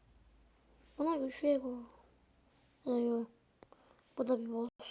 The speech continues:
İkinci oyun boss'u. Son boss'u. Bilmedikleri. Şu an Otto da güçlü aslında. Bu Otto mu ki?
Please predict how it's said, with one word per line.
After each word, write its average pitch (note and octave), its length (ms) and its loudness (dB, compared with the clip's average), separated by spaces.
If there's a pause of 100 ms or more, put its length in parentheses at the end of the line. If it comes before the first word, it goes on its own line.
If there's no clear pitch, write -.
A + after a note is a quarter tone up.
(140)
İkinci A#3 300 0
oyun A3+ 180 -2
boss'u. B3+ 360 -10 (840)
Son A#3+ 280 -2
boss'u. B3+ 560 -4
Bilmedikleri. B3 680 -2 (880)
Şu D4+ 60 -6
an E4 60 -2
Otto F#4 300 -4
da B3 100 -2
güçlü A#3 280 -4 (180)
aslında. B3+ 580 -8 (200)
Bu D4+ 100 0
Otto - 260 -8
mu A3+ 140 -10
ki? - 80 -20